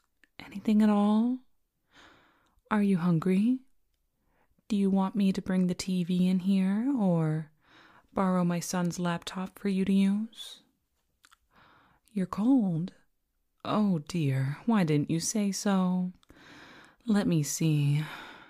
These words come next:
We don't really have a lot of extra blankets, unfortunately, but I have an idea.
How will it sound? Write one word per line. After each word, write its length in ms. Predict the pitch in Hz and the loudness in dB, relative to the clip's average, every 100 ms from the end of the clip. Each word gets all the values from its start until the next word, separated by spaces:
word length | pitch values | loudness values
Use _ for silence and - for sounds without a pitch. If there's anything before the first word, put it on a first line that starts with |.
| _ _ _ _ - | _ _ _ _ 0
We 160 | 202 | 0
don't 300 | 190 - - | 0 -2 -4
really 200 | 165 170 | -4 -4
have 200 | 147 156 | -2 -4
a 40 | 147 | -2
lot 240 | 147 143 | -2 -4
of 100 | 143 | -6
extra 300 | - - 170 | -12 -8 -6
blankets, 500 | - - - - - | -6 -4 -4 -4 -4
unfortunately, 1300 | 170 156 160 156 - 160 147 - 156 147 147 147 143 | -6 -2 -2 -2 -4 -4 -4 -4 -2 0 0 -2 -2
but 600 | - 151 160 - - - - _ _ _ _ _ _ - - - _ _ _ _ - | -4 -4 -6 -12 -20 -20 -20 _ _ _ _ _ _ -20 -20 -20 _ _ _ _ -6
I 180 | 185 185 | -2 0
have 240 | 147 135 | 0 -2
an 100 | 139 | -4
idea. 600 | 135 - - - - 202 | -4 -6 -8 -8 -8 -10